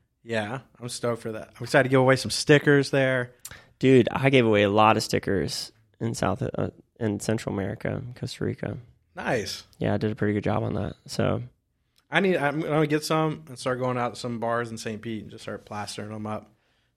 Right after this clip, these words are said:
Speaker 1: different spots out there.
Speaker 2: Yeah, and if you guys want some stickers, you're listening,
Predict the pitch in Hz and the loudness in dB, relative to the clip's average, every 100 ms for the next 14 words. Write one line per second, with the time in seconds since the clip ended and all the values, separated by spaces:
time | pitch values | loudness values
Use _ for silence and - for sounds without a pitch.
0 | - 117 113 - 107 107 110 110 117 117 | -16 -12 -10 -6 -6 -6 -8 -8 -8 -8
1 | - _ _ - 175 127 143 170 165 135 | -12 _ _ 2 4 4 4 2 4 2
2 | 139 123 - - 113 107 110 107 107 - | 0 0 0 2 2 2 0 2 2 2
3 | 107 110 | 0 -2